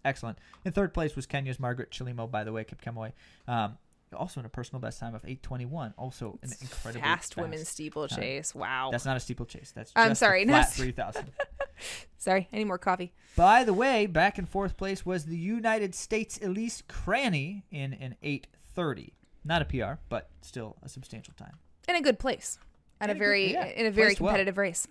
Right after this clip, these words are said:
Speaker 2: Mm-hmm.
Speaker 1: Placed well in a very competitive race.
Speaker 2: So we had yet another Diamond League race for the weekend on August twenty-fifth and twenty-sixth. There was Lausanne,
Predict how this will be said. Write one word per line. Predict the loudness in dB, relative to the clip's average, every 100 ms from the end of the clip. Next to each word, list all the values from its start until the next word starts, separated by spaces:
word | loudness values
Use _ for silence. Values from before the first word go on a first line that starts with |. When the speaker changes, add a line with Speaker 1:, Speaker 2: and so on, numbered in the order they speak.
| -4
Speaker 2:
Mm-hmm. | 0
Speaker 1:
Placed | 0 0
well | -6
in |
a | -6
very | -8 -8
competitive | -12 -12 -12
race. | -16 -20 -20 -20 -20 2
Speaker 2:
So | 6
we | 6 6
had | 6 4 2
yet | 2 2
another | 2 4 6 6 6
Diamond | 8 8 6 2
League | 0 0 2
race | 4 4 2
for | -2 6 6 8
the | 4
weekend | 2 0 2 4 4 4
on | 6
August | 6 4 2 0
twenty-fifth | -2 -2 0 -2 -4 -2
and | 4 4 4 2 -2 -4
twenty-sixth. | -4 -4 -2 2 4 4 4 -2 0
There | 0 2
was | 2
Lausanne, | 4 2 4 4 4